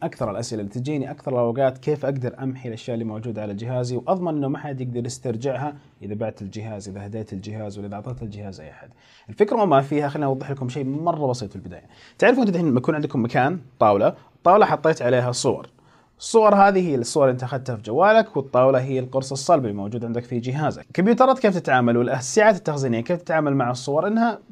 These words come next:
تبقى عندها. الكمبيوتر يوم أنت تمحي الأشياء تمحى، فأنت ما تقدر تشوفها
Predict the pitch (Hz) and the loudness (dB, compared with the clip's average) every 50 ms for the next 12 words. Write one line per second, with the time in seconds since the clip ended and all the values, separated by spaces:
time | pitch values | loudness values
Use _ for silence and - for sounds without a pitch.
0 | - - - 247 - - - 156 131 113 110 101 85 73 80 80 - - _ - | -8 -2 -2 -2 -2 0 0 0 2 2 0 -2 -6 -8 -10 -14 -18 -20 _ -20
1 | - - _ 135 135 135 - 190 180 226 311 339 - 226 185 190 220 220 - - | -20 -8 _ -4 0 2 2 2 4 6 6 6 6 6 4 4 4 0 -2 -4
2 | - - 196 - 277 302 311 - 233 196 147 147 147 - - 185 156 139 160 - | -6 -8 -2 0 2 4 4 4 4 4 4 4 0 0 2 4 6 6 4 4
3 | - - _ _ _ _ _ _ _ _ _ _ _ _ - 269 285 247 - - | 0 -8 _ _ _ _ _ _ _ _ _ _ _ _ 4 4 4 4 4 2
4 | 254 254 - 247 - _ _ - 156 170 180 175 180 170 175 156 151 143 143 - | 0 0 0 -2 -8 _ _ -4 -2 -2 0 0 0 0 2 0 0 0 2 0
5 | 127 101 92 - - | 0 0 0 -6 -14